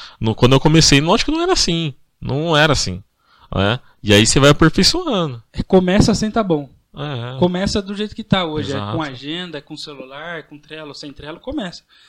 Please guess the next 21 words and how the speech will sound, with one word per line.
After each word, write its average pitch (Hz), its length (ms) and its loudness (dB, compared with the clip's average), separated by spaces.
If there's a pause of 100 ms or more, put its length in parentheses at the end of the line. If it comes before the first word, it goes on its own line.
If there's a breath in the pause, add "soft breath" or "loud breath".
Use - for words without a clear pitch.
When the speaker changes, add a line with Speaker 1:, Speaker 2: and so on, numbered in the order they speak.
(160 soft breath)
Speaker 2:
Vai 156 140 -6
marcando, 180 480 -10
vai 160 180 -10
fazendo, 160 440 -12
vai 151 240 -14 (220)
seguindo 170 280 -14
em 180 40 -12
frente. 139 440 -16 (300 soft breath)
É, 143 280 -6
isso 170 220 -4
é, 175 120 -4
isso 170 180 -6
é 190 40 -2
muito 185 260 -8
interessante, 170 460 -8
porque - 140 -4
as 180 80 0
pessoas 175 280 -4
podem 175 260 -2
falar 180 120 -6
assim: 160 200 -10